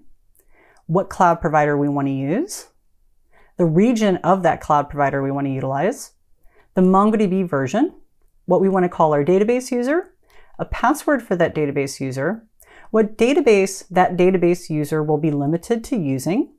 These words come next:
and finally, an I P address that we'll be connecting to our cluster from. So how do we set all these input variables? We do that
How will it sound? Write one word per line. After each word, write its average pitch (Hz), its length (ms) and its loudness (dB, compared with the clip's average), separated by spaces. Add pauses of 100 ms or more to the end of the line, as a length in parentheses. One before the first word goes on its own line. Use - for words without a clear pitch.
(300)
and 208 160 0
finally, 302 460 4
an 202 120 0
I 190 120 2
P 269 260 -4
address 160 480 2 (380)
that 185 140 4
we'll 190 280 4
be 226 160 0
connecting 165 560 -2
to - 120 -4
our 165 100 2
cluster - 440 -8
from. - 380 -2 (800)
So 220 160 0
how 190 220 0
do 185 60 2
we 180 140 2
set 147 220 -2
all 139 100 2
these 135 180 -4
input 247 340 -2
variables? 277 600 0 (140)
We 180 160 2
do 262 340 0
that 151 440 0